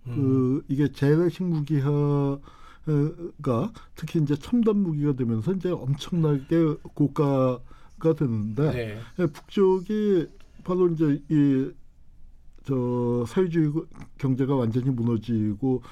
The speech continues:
Speaker 2: 북쪽 경제도 이제 큰 타격을 입게 되니까
Speaker 1: 네.
Speaker 2: 재래식 군비를 감당할, 어, 저, 그러니까 경제적인 여력이 없었고
Speaker 1: 네.
Speaker 2: 그다음에 이제 또 하나 중요한 거는 소련이 해체됐지 않습니까?
Speaker 1: 네.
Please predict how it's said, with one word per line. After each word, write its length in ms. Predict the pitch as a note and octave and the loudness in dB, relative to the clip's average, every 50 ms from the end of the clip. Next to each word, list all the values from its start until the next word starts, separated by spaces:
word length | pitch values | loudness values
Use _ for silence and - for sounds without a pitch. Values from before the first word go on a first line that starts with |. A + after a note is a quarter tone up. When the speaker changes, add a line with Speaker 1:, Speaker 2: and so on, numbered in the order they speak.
| - - - | -16 -12 -10
Speaker 2:
북쪽 300 | - C#3+ - - D#3 - | -10 -4 -2 -2 -2 0
경제도 440 | - C3+ B2+ A#2 A#2+ B2+ A2+ C3 B2+ | -2 -2 -2 -2 -4 -4 -2 -2 -2
이제 200 | A#2 G#2+ A#2 A2+ A2+ | -2 -2 -4 -4 -6
큰 420 | - - - - - - - F#3+ D#3 | -8 -10 -8 -8 -6 -6 -6 -6 -4
타격을 440 | - - E3 D3 C#3+ C3+ B2+ C3 A#2+ | -2 -2 -2 0 0 2 2 0 0
입게 180 | A2 A2 B2+ A#2 | -2 -4 -6 -4
되니까 540 | G2+ G#2 F#2+ F#2 E2+ - - - - - - | -4 -4 -6 -6 -8 -8 -6 -6 -6 -6 -6
Speaker 1:
네. 280 | A#2+ A2+ A2 G#2 G2+ | -8 -6 -6 -6 -4
Speaker 2:
재래식 480 | G#2 A#2 D#3+ D#3+ F3 F#3 D#3+ D3+ - - | 2 4 4 4 4 2 0 -2 -6 -6
군비를 400 | - F3 E3 D#3+ D#3+ D#3 F3 F#3 | -4 -2 0 0 0 0 0 0
감당할, 680 | - C#3+ C3 C#3 C3+ C#3+ C3+ B2 C#3+ D3+ D#3 C#3+ C3 C3 - - - - - - - | 0 0 0 2 0 0 0 2 2 2 2 2 0 -2 -8 -18 -20 -20 -14 -6 -2
어, 360 | C3+ B2+ B2+ B2+ B2 B2 C3+ C3+ - - - - - - | 2 2 2 2 0 -2 -4 -8 -12 -18 -20 -20 -18 -10
저, 880 | - A#2+ A#2 A2+ A2+ A2+ A2 A2+ A2 A2 A2 A2 A2 A2 A2 A2+ B2 - - - - - | -4 -2 0 0 2 2 2 0 0 0 -2 -4 -4 -6 -8 -10 -12 -14 -16 -18 -18 -8
그러니까 220 | - B2+ A2 G2+ - | -4 -4 -4 -2 0
경제적인 520 | C3+ C#3 C3+ C#3+ C3+ C#3 B2+ C#3+ D3+ C#3+ | 0 2 2 2 0 0 -2 0 0 2
여력이 520 | B2 A#2 A2+ A2+ A#2 A2+ A2+ A2+ A2 A2 C3+ | 2 2 2 2 2 2 2 2 0 0 0
없었고 640 | B2 G2 - - - A2+ - - - A2 - - - | -2 -2 -4 -6 -8 -8 -8 -8 -10 -12 -12 -10 -10
Speaker 1:
네. 280 | A#2 A#2 A2 G#2+ G2+ G2 | -8 -6 -6 -6 -4 -2
Speaker 2:
그다음에 240 | F3 F3+ F3+ G3+ G#3+ | 0 2 2 2 2
이제 140 | G3 - F3 - | 0 0 -2 0
또 100 | - G#3+ | 0 0
하나 160 | F3 F#3 G3 | 2 0 -2
중요한 380 | G3 - D#3+ D#3 D#3 D3+ D3 C#3 | -2 0 0 2 2 2 2 2
거는 360 | C#3 C#3 C3+ D#3+ F#3+ G3+ G3+ - - - - - | 0 0 0 0 0 -2 -2 -6 -12 -18 -18 -16
소련이 400 | - - B3 A#3+ A3 A#3+ A3+ A3+ | -4 0 0 2 2 4 2 2
해체됐지 500 | F#3+ F3+ F3 - - D3 C3+ A#2 - - | 2 0 0 0 -2 0 0 -2 -2 -2
않습니까? 640 | A#2+ G#2 G2 - - G#2+ F#2+ E2+ D#2+ - D3+ D3 - - | -4 -4 -4 -6 -8 -8 -8 -8 -6 -6 -6 -6 -6 -4
Speaker 1:
네. 260 | B2 B2 A2+ G#2 G2+ | -4 -4 -4 -4 -6